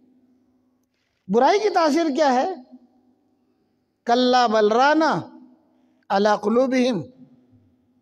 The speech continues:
बस फिर तो कल्ब की हालत एक स्याह प्लेट की हो जाती है।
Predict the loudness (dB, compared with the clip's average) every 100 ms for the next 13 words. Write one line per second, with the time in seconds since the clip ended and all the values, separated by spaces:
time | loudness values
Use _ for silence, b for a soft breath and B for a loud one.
0 | _ _ _ _ _ _ _ _ _ _
1 | _ _ _ _ _ _ _ _ _ _
2 | -6 -2 0 0 0 0 0 0 0 2
3 | 2 0 0 -2 -2 -8 -18 -20 _ _
4 | _ _ _ _ _ _ _ -2 -2 0
5 | 0 0 0 0 0 -2 -2 0 0 -2
6 | -6 -8 -10 -12